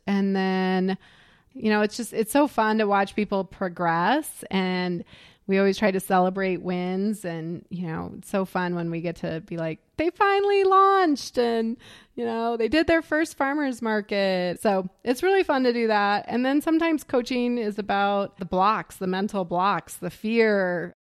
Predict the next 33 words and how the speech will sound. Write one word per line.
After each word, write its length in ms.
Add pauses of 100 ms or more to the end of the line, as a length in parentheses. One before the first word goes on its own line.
(140)
and 440
honestly, 420
just 200
helping 320
people 240
make 220
decisions. 920
Like, 160
we 100
get 220
stuck 340
in 320 (200)
analysis 680
paralysis 720
so 260
easily, 480
right? 380
And 240 (540)
I 120
do 180
it 140
too. 380
And 120
it's 200
so 440
nice 360
to 80
have 200
somebody 500
who 120
knows 600 (100)
the 120
industry 880